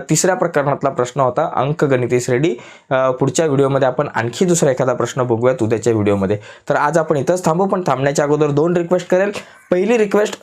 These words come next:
नवीन असाल आपल्या YouTube चॅनलवर आणि अजूनपर्यंत चॅनल सबस्क्राईब नसेल केला, तर आत्ताच आपला चॅनल सबस्क्राईब करा आणि त्या बाजूला असलेलं बेलचं बटन दाबा. दुसरी रिक्वेस्ट, आपला एक WhatsAppचा ग्रुप आहे, त्याची लिंक या व्हिडिओच्या खाली डिस्क्रिप्शनमध्ये दिले,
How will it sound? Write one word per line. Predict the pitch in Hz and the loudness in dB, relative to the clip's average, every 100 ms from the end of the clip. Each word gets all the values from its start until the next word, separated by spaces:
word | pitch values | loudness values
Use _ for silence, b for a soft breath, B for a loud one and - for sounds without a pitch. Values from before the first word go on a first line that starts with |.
| 170 | 0
नवीन | 143 170 | 2 4
असाल | 180 185 | 2 2
आपल्या | 180 175 180 | 0 2 0
YouTube | 170 180 | 2 0
चॅनलवर | 180 165 175 180 190 | 0 2 2 2 2
आणि | 185 | 2
अजूनपर्यंत | 156 156 160 147 151 | 2 2 0 0 0
चॅनल | 151 143 143 | 0 2 0
सबस्क्राईब | 147 - 147 - 214 202 | 0 -2 -4 -2 -2 0
नसेल | 185 175 156 | 0 0 0
केला, | 147 151 | 0 0
तर | 165 | 0
आत्ताच | 120 - - 185 | 0 -2 -2 0
आपला | 180 180 | 0 0
चॅनल | 175 170 175 | 2 2 2
सबस्क्राईब | 170 - 170 170 | 0 0 -2 0
करा | 175 185 196 B B _ | 0 0 -4 B B _
आणि | 131 147 | -4 0
त्या | 151 | 2
बाजूला | 147 139 147 | 2 2 2
असलेलं | 139 139 135 131 | 0 0 0 0
बेलचं | 120 170 170 180 | 0 0 2 0
बटन | 170 175 | 0 2
दाबा. | 170 170 185 196 B B - | 2 2 0 -4 B B -2
दुसरी | 190 220 254 | 0 2 2
रिक्वेस्ट, | 202 175 139 135 | 2 2 2 2
आपला | 139 160 | 0 0
एक | 165 | 0
WhatsAppचा | 165 165 165 240 214 214 | 2 2 2 -2 0 0
ग्रुप | 190 170 165 | 2 2 2
आहे, | 147 | 0
त्याची | 147 156 143 | 0 2 4
लिंक | 185 202 | 4 2
या | 208 | 2
व्हिडिओच्या | 190 165 170 | 2 2 0
खाली | 160 151 | 0 0
डिस्क्रिप्शनमध्ये | 151 - 147 - 139 135 | 0 -2 -2 0 0 0
दिले, | 131 135 165 | 2 2 0